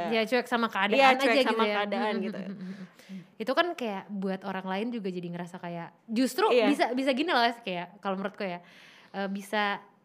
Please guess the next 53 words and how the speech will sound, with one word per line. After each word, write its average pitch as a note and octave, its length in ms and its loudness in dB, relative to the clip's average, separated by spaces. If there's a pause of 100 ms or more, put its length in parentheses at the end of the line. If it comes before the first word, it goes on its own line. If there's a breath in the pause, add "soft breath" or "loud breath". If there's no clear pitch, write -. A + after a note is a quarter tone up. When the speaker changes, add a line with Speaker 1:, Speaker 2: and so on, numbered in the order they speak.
(140)
Speaker 1:
kalau G#3 240 -8
insecure, G#3 560 -4 (320)
eh, F3+ 260 -10
diaktif F3+ 560 -12
atau G3 240 -12
lo G3 140 -8
nggak G3+ 180 -8
bales F3 320 -8
chat - 300 -14
nih F#3 80 -16
orang F3+ 260 -8
gitu F#3+ 160 -6
Speaker 2:
Iya. F#3 140 -4
Speaker 1:
karena F3+ 80 -4
lo F#3+ 120 0
insecure F#3+ 360 -4
sama F3+ 180 -8
nih F3 140 -8
orang, G3+ 160 -4 (320 loud breath)
terus F#4+ 180 -4
orang C#4+ 260 4
itu B3+ 140 0
jadi F4+ 300 6
insecure C4 320 0
juga. D4+ 100 6 (220)
Speaker 2:
Iya, A#3+ 80 4
Speaker 1:
Yang, D#4+ 160 10
Speaker 2:
iya. B3+ 160 8
Speaker 1:
yang, C#4+ 260 10
yang D4 180 4
di C#4 120 2
chat G4+ 120 2
kayak, C4+ 200 -6 (320 loud breath)
Hah, - 140 -4 (300 loud breath)
"Gue C#4+ 140 -10
salah A3+ 240 -2 (120)
apa A3 60 -2
Speaker 2:
Iya, E4 160 10
Speaker 1:
ya?" B3+ 180 10
Speaker 2:
iya, B3+ 200 10
Speaker 1:
Gitu B3+ 100 4
Speaker 2:
benar, C#4 100 8
Speaker 1:
kan, D4+ 80 10
maksudnya F4 260 4
Speaker 2:
benar, A#3+ 120 -4
Speaker 1:
jadi B3 220 2
Speaker 2:
iya. B3 140 -4
Speaker 1:
berdampak, A3+ 560 0 (360)
iya A#3+ 280 -4
sih, F#3+ 200 -10 (100)
efek G#3 380 -8
apa A3 200 -14
sih? B3+ 180 -14